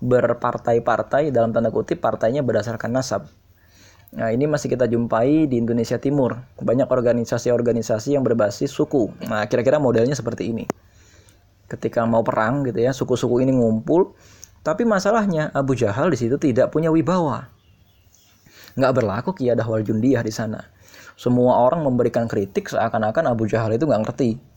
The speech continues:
gitu loh. Sehingga, eh, Akhnas bin Syuraik mundur gitu kan, nggak solid gitu ya. Utbah bin Rabi'ah hatinya udah nggak di medan perang,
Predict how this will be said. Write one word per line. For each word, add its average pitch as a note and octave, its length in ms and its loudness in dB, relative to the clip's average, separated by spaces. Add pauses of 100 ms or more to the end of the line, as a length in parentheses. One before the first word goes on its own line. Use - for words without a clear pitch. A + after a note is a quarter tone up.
(140)
gitu C3 160 -4
loh. G#2 160 -4 (960)
Sehingga, C3+ 560 2 (240)
eh, A2+ 580 2 (380)
Akhnas C3+ 320 -2
bin B2 80 0
Syuraik C3+ 480 2
mundur A2+ 400 0 (320)
gitu A2+ 240 -4
kan, C3 240 -2 (400)
nggak G2+ 160 -2
solid B2+ 320 0 (100)
gitu A2 220 -4
ya. A#2 240 0 (500)
Utbah B2+ 240 0
bin A#2+ 160 0
Rabi'ah C3+ 560 0
hatinya C3+ 480 0
udah A#2 160 0
nggak A2 80 2
di A2+ 80 0
medan A2 240 0
perang, A2+ 400 -2